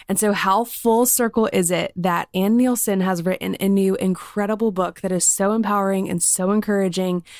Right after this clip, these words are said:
sharing the truth about angels and just remarkable things that can happen in our lives when we say yes to God and the things that he has for us, than having her on the podcast. So I'm excited to have Ann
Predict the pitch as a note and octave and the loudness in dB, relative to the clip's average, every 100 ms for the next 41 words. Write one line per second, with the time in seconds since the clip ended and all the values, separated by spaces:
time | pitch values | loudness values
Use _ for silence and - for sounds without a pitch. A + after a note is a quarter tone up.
0 | - - - A3 G#3 G3 - A#3 B3 A#3 | -20 -12 -2 0 2 0 0 0 2 2
1 | G#3+ - F#3 F#3+ G3 F#3+ F#3 F#3 F3+ E3+ | 0 0 0 2 2 2 0 0 0 0
2 | F#3 F3+ E3+ F#3+ G3 F#3+ F3+ F3 E3 F3 | 0 0 -2 -4 -4 0 0 -2 -4 -4
3 | E3 D#3+ G3 G#3 A3+ A3 G#3 F#3 F3+ - | -4 -4 -2 0 0 0 0 -2 -4 -6
4 | F#3 F3+ F3 F#3 - F3+ E3 D#3+ D#3 - | -2 -2 -2 -2 -4 -4 -4 -4 -4 -6
5 | - D#3+ - D3+ - - - - - F#3+ | -6 -4 -4 -6 -12 -20 -18 -10 -4 -2
6 | F#3+ F3+ E3+ E3 E3 D#3+ D3 D3 - A3 | 0 0 -2 -2 -2 -2 -2 -4 -4 -2
7 | F#3+ D3+ F3+ - - _ _ _ _ _ | -2 -4 -4 -4 -6 _ _ _ _ _
8 | _ _ _ _ _ G#3 A#3 A#3 A#3 A#3+ | _ _ _ _ _ -2 0 0 2 2
9 | A3+ A3 G3+ G#3 A3 D#3 - - - _ | 2 0 0 -2 -4 -8 -8 -10 -12 _
10 | - A3+ A3+ A#3+ B3+ C#4 C4 B3 - G3+ | -2 0 0 0 2 2 2 2 2 2
11 | G#3 | 2